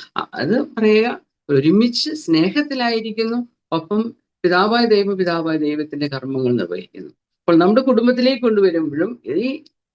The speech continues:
ഏഹ്, ഇത് തന്നെയാണ് നമ്മൾ സാധ്യമാക്കുക. പിതാവ്, പിതാവിനും മാതാപിതാക്കൾ എന്ന രീതിയിൽ അവർക്കുള്ള ഉത്തരവാദിത്തങ്ങൾ അത് നിർവഹിക്കാനായിട്ട്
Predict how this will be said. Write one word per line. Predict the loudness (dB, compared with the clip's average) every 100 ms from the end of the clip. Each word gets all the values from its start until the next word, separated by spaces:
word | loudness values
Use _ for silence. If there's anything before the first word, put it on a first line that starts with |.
| _ _ _
ഏഹ്, | -2 0 0
ഇത് | 0 2 2
തന്നെയാണ് | 2 2 0
നമ്മൾ | 0 -2
സാധ്യമാക്കുക. | -6 -8 -6 -8 -6
പിതാവ്, | -6 -2 0 0 0
പിതാവിനും | 0 2 2 2 2 0 -8 _ _ -4
മാതാപിതാക്കൾ | -2 2 2 2 0 0
എന്ന | -2
രീതിയിൽ | -2 -4 -6 -8 -8
അവർക്കുള്ള | -4 -4 -4 -2 -2
ഉത്തരവാദിത്തങ്ങൾ | -2 -6 -4 -2 -2 -2 -8 -6 -6 -6 _ -10
അത് | -4 0
നിർവഹിക്കാനായിട്ട് | 4 4 4 2 0 0 0 0 -4